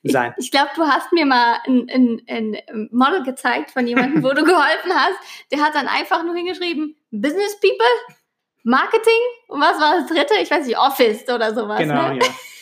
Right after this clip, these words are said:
Speaker 2: Also es sollten schon mehr als drei, ähm,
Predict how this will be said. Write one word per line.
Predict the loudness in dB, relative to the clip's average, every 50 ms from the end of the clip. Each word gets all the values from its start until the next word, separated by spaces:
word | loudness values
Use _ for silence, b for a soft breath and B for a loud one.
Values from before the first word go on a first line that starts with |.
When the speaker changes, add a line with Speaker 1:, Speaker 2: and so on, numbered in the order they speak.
| B B B B
Speaker 2:
Also | -2 0 0 0
es | 0 0 -2
sollten | -2 -2 -2 -2
schon | -2 -2 -2 0
mehr | 0 -2 -2
als | -4 -4 -6 -6 -6
drei, | -4 -2 -2 0 0 0 0 -2 -2 -2 -2
ähm, | -2 -2 0 -2 -2 -2 -2 -2 -4